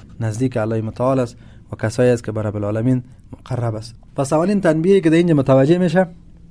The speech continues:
مجاهدین، ما گفتیم که دو بحث داریم. میایم سر هدف اول خود کمک وری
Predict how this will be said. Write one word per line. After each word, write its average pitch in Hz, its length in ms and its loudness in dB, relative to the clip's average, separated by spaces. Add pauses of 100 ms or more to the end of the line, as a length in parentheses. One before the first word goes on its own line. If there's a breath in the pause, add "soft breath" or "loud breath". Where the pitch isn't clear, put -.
(300)
مجاهدین، 139 640 0 (680)
ما 139 100 0
گفتیم 139 260 0
که 131 80 0
دو 156 320 2 (600 soft breath)
بحث 117 240 0
داریم. 113 260 -2 (420)
میایم 139 220 4
سر 127 280 2
هدف 135 220 0
اول 131 240 2
خود 120 140 -6
کمک 127 280 -4
وری 123 160 -2